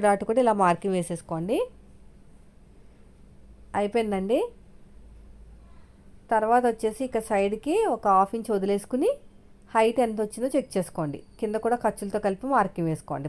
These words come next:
పైన ఖర్చులు, కింద ఖర్చులు వదిలేయాలన్నమాట. ఎందుకంటే ఫ్రంట్ పార్ట్కి బ్యాక్ పార్ట్కి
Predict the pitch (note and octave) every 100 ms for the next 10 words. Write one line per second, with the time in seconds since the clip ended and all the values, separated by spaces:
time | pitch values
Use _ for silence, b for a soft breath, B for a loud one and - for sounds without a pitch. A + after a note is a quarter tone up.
0 | - F#3+ G3+ A3 A3 B3+ C#4+ A#3+ G#3 G3+
1 | - G#3+ B3 G3 F#3 F3+ E3 D#3 C#3+ D3
2 | - B B - A3 B3 B3+ B3+ C4 A3
3 | G#3 A3+ A3 - G#3+ G3+ F#3+ G#3 G#3